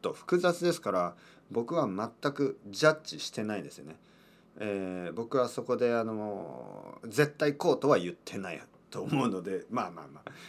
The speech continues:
あ、あの、いろんな意見があるっていうことをね、言って、「どうなんですかね？僕もよくわかりません」ということにしました。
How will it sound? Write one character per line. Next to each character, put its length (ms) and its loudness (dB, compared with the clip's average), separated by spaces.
あ、 320 0
あ 60 -2
の、 600 -6
い 80 -4
ろ 140 4
ん 80 0
な 80 0
意 140 0
見 240 -2
が 180 -10
あ 180 8
る 120 2
っ 80 0
て 200 -14
い 100 -8
う 20 -12
こ 100 -10
と 120 -14
を 40 -12
ね、 220 -10
言 100 -10
っ 20 -18
て、 380 -2
「ど 280 10
う 60 2
な 200 4
ん 120 -6
で 140 -2
す 140 -12
か 160 -10
ね？ 420 -4
僕 240 -4
も 200 2
よ 120 4
く 140 -8
わ 120 -2
か 140 -8
り 100 -6
ま 140 -8
せ 140 -14
ん」 280 -12
と 100 -6
い 100 -4
う 20 -12
こ 140 -12
と 100 -12
に 200 -16
し 120 -16
ま 120 -16
し 40 -14
た。 160 -20